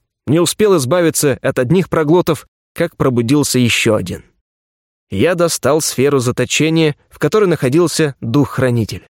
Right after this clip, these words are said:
Ту самую, что подарили мне высшие силы за победу над тёмным духом портала.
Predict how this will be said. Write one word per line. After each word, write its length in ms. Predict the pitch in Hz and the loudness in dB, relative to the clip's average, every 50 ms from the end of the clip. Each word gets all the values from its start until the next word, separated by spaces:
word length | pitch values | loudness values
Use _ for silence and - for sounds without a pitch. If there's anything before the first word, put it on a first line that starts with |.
| _ _ _ _ _ _ _ _ _ _ _ | _ _ _ _ _ _ _ _ _ _ _
Ту 120 | - 196 156 | 0 0 0
самую, 440 | - - 185 190 190 165 143 123 101 | 2 0 0 0 2 2 0 0 -2
что 300 | - - - 151 139 110 | -2 -2 0 0 0 0
подарили 400 | - 123 120 127 139 160 156 147 | 0 0 2 2 2 2 2 2
мне 180 | 135 135 131 | 2 2 0
высшие 420 | 117 139 156 135 - - 135 117 107 | 2 0 0 0 0 -2 -2 0 0
силы 360 | - - 175 185 170 143 120 | 0 0 2 2 2 2 2
за 140 | 104 120 - | 0 -2 -2
победу 360 | - 107 113 151 160 139 123 | -2 -2 0 0 0 0 0
над 220 | 117 120 - - - | 0 0 -2 -2 -2
тёмным 460 | 156 160 151 139 135 123 113 107 101 | 0 0 2 2 0 0 0 0 0
духом 360 | 127 143 - - 123 117 107 | 0 -2 0 0 -2 -2 -2
портала. 640 | - - 113 113 - - 110 98 92 - - - | -2 -4 -4 -6 -4 -4 -6 -6 -6 -8 -14 -20